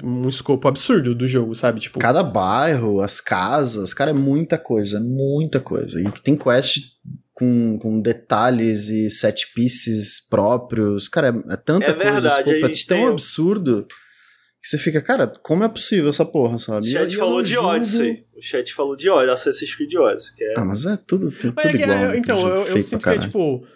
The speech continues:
Speaker 1: Não tô fa-, a gen-, eu, eu acho que a conversa aqui não é sobre o tamanho do cenário, necessariamente, sabe? Não é, tipo, do tamanho... é de cu-, da, não é da quantidade de coisas, é tipo assim... a gente sabe que o, o, o, o, o Cyber-, e aí, de novo, eu acho que isso talvez não seja transmitido necessariamente pro jogo em si,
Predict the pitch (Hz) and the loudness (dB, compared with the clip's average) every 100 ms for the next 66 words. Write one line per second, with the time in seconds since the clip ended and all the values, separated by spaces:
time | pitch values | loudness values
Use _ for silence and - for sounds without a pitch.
0 | _ _ 185 208 233 240 180 180 175 170 | _ _ 0 0 0 0 0 0 0 2
1 | 160 160 139 165 214 202 190 170 175 175 | 4 2 2 2 2 0 0 0 0 -2
2 | 180 175 180 185 190 190 185 180 180 - | -2 0 0 0 -2 0 0 0 -2 0
3 | 196 143 123 117 - _ - - 123 131 | 2 4 2 -2 -12 _ -12 -10 -2 0
4 | 123 117 - 143 135 151 165 160 160 151 | 0 -2 -2 2 2 2 -4 -2 0 2
5 | 156 156 151 - - 139 135 - 175 156 | 2 2 0 -6 -4 -2 -2 -4 0 0
6 | - - _ _ 156 180 196 220 220 226 | -2 -12 _ _ 0 2 4 2 2 0
7 | 226 202 214 196 - 190 160 139 175 - | 2 2 2 0 0 2 2 2 -2 0
8 | 147 240 175 123 - _ - - - 151 | 0 2 2 0 -6 _ -20 -8 0 2
9 | 196 214 202 - 214 - 185 175 175 165 | 2 2 0 0 -4 -2 2 2 2 0
10 | 160 156 160 156 147 - 151 165 151 156 | 0 0 0 0 -2 -2 -2 0 0 0
11 | 165 175 180 247 170 147 151 - - 170 | 0 2 2 2 4 2 0 -2 0 0
12 | 175 175 180 185 190 175 180 180 180 180 | 0 0 0 2 0 0 -4 -4 -2 -2
13 | 190 190 175 175 - 190 180 185 190 190 | 0 0 2 0 -2 -2 2 2 0 -2
14 | - 202 | -2 -2